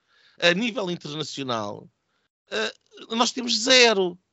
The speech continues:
E, portanto, eh, eh, eh, qual é que é a, a, a capacidade que a diferente alternativa tem de lidar com, com estes diferentes problemas? Mas há alguém à direita em Portugal a falar de C B D Cs, por exemplo?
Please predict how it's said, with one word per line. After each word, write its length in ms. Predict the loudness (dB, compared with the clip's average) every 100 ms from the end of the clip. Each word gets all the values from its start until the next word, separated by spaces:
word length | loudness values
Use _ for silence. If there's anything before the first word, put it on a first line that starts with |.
| _ _ _ _ _ _ _ _ _ _ -2
E, 60 |
portanto, 600 | 2 4 4 2 -8 -12 -2
eh, 240 | 0 0 0
eh, 220 | -2 0
eh, 240 | -2 -2 -4 -16 -20 _ -8
qual 260 | 2 4 4
é 80 |
que 500 | 2 -4 -2 0 -2 -4
é 60 | -4
a, 1080 | -2 -2 -2 -6 -8 -14 -18 -20 _ _ -10
a, 40 |
a 20 | -4
capacidade 680 | -2 -2 -4 0 2 2 2
que 120 | -4
a 40 |
diferente 400 | -2 -4 -2 2
alternativa 640 | 0 0 -4 -4 -4 -2 0
tem 400 | 4 4 2 -4 -18 -18 -6
de 120 | -2
lidar 300 | 2 2 2
com, 220 | -6 -8
com 200 | -6 -4
estes 240 | -2 -4 -6
diferentes 380 | -4 -4 -4
problemas? 640 | -6 -8 -6 -6 -6 -10 -16 -18 -4 2
Mas 140 | 8
há 100 | 10
alguém 560 | 10 8 6 6 6 4
à 140 | 4
direita 440 | 4 4 0 0 -6
em 40 |
Portugal 440 | -8 -6 2 4 4
a 60 |
falar 320 | 0 0 0
de 80 | -2
C 140 | -6 -4
B 120 | -4
D 160 | -4
Cs, 340 | -6 -4 -4 -4
por 140 | -6
exemplo? 540 | -8 -6 -6 -6 -12